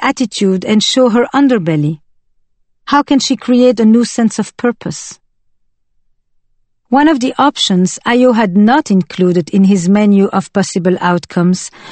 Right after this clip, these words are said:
was the creation of a fresh emotional vocabulary between him and Julie. If fear, sadness, and vulnerability can be introduced into their sanctuary, they might encounter new selves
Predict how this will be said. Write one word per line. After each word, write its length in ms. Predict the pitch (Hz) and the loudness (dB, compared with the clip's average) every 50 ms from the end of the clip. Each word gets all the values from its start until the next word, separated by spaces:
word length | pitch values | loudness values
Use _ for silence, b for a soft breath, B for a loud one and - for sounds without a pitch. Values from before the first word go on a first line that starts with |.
| B B B | B B B
was 160 | 226 233 196 | -2 0 0
the 100 | 190 240 | 0 -4
creation 640 | - - - 254 254 247 269 285 302 - - 262 247 | -4 -2 0 2 4 4 4 4 2 2 2 0 0
of 120 | 226 202 | 2 0
a 40 | 220 | -2
fresh 520 | - - - - - 262 277 - - - - - | -4 -4 -6 -2 0 0 0 0 -2 -6 -4 -2
emotional 580 | 220 220 214 220 226 240 233 - - 233 220 202 | 2 2 4 4 4 2 2 0 0 0 0 0
vocabulary 800 | 180 208 202 - - 240 233 240 208 220 196 196 185 185 185 185 | 0 0 -2 -2 -2 -2 -2 0 0 0 2 2 2 2 2 0
between 460 | 165 185 170 - - 208 196 190 185 | 0 -2 -4 -2 0 0 2 2 2
him 360 | 175 165 220 226 226 226 - - - | 2 2 2 2 2 2 0 -2 -2
and 240 | 190 185 180 170 | 0 2 2 0
Julie. 480 | 160 - - 247 262 233 180 160 143 - _ _ _ _ _ _ _ _ _ _ _ _ _ _ _ _ _ _ _ _ _ _ _ _ _ _ _ _ | 0 -2 -2 -2 0 0 -2 -4 -8 -12 _ _ _ _ _ _ _ _ _ _ _ _ _ _ _ _ _ _ _ _ _ _ _ _ _ _ _ _
If 140 | - 240 208 | -2 -2 -2
fear, 680 | - - - - - 339 330 294 220 190 190 208 233 233 _ _ _ _ | -4 -10 -10 -4 2 4 4 4 4 4 2 0 -2 -6 _ _ _ _
sadness, 720 | - - - - 254 247 240 240 226 226 240 247 - - - - | -16 -12 -6 -4 -2 0 0 0 2 0 0 0 -2 -6 -6 -2
and 200 | 214 220 214 190 | 0 2 2 2
vulnerability 960 | 185 180 220 214 208 214 208 202 202 180 208 254 233 240 202 - - 185 180 | 0 0 0 2 2 2 2 2 2 2 0 2 0 0 -2 -2 -2 -2 -2
can 260 | - - 214 208 202 190 | -2 0 0 2 2 2
be 100 | 208 214 | 2 0
introduced 840 | - 226 220 208 - - - 220 185 175 185 220 240 226 - - - | 0 2 0 0 0 -2 -2 -2 0 0 0 0 0 0 -2 -6 -4
into 320 | 247 220 202 190 - 220 | 0 0 0 0 0 -2
their 260 | 190 175 233 254 277 | -2 0 0 0 0
sanctuary, 800 | 277 - - - 175 160 156 - - - 175 165 156 156 151 170 185 _ _ _ _ _ _ _ _ _ _ _ _ _ _ _ _ - | 0 -2 -2 -4 -2 -2 -2 -4 -4 -2 -2 -2 0 0 -2 -4 -6 _ _ _ _ _ _ _ _ _ _ _ _ _ _ _ _ -2
they 140 | - 233 233 | 0 2 2
might 240 | 233 240 240 233 247 | 2 2 0 0 0
encounter 600 | 240 226 - - - 254 254 262 240 - 254 233 | 0 -2 -2 -2 -2 0 0 0 0 0 2 2
new 220 | 220 226 247 254 | 4 4 4 2
selves 560 | 233 - - - 226 220 233 208 - - - | 0 -4 -2 -2 0 0 0 -2 -4 -12 -10